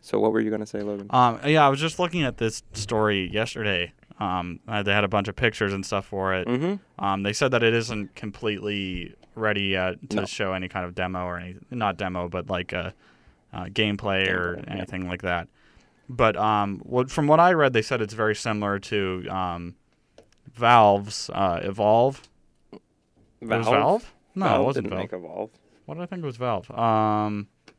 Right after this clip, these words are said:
Speaker 2: who made, who made Evolve?
Speaker 1: Evolve was, uh, Remedy?
Speaker 2: Remedy?
Speaker 1: Was it Remedy?
Speaker 2: Once again. Okay, you,
Speaker 1: Let's,
Speaker 2: you
Speaker 1: I'll,
Speaker 2: fact
Speaker 1: I
Speaker 2: check it.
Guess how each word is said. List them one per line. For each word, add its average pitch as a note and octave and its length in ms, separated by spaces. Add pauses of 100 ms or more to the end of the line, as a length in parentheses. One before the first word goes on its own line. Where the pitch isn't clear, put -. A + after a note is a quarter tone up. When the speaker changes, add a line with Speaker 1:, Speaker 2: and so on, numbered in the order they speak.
(280)
Speaker 2:
who D3+ 60
made, D3+ 260 (180)
who D3 100
made C3 180
Evolve? G2+ 380 (520)
Speaker 1:
Evolve B2+ 500
was, A2 220
uh, E2+ 1120 (460)
Remedy? C3 460 (480)
Speaker 2:
Remedy? C3+ 280 (380)
Speaker 1:
Was B2+ 160
it D3+ 80
Remedy? D#3+ 400 (440)
Speaker 2:
Once G#2 120
again. F2 240
Okay, A2 300
you, B2 100
Speaker 1:
Let's, C#3 160
Speaker 2:
you C#3+ 80
Speaker 1:
I'll, C#3+ 120
Speaker 2:
fact C#3 280
Speaker 1:
I C#3 40
Speaker 2:
check C#3 60
it. A#2 40